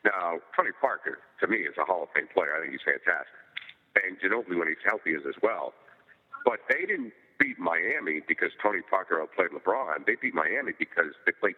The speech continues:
team basketball. And you'd be surprised what you could do in the N B A if you, you know, if the Celtics can just get some more talented players and one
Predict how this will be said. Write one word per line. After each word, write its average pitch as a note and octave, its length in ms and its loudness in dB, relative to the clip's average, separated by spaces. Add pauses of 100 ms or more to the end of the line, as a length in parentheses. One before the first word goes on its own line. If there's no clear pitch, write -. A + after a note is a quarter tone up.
team G#2 100 2
basketball. F#2+ 760 -2 (760)
And C3 160 -6 (180)
you'd C#4+ 180 2
be C4 160 -4
surprised G3+ 400 2
what D3+ 80 -2
you D3 100 0
could D#3+ 140 0
do F3+ 140 0
in D#3+ 60 -4
the D#3 120 0
N D#3 120 -2
B D3 120 2
A D#3+ 260 -2
if - 120 -6
you, C3+ 100 0
you - 80 -16 (240)
know, D#3 80 4
if - 80 -6
the C3+ 80 0 (120)
Celtics A3 320 0
can D3 160 2
just F#3+ 160 2
get A3 140 -2
some D#3+ 100 2
more D#3+ 180 0 (100)
talented C#3+ 380 0
players C#3 340 0
and G2+ 120 0
one B2+ 140 0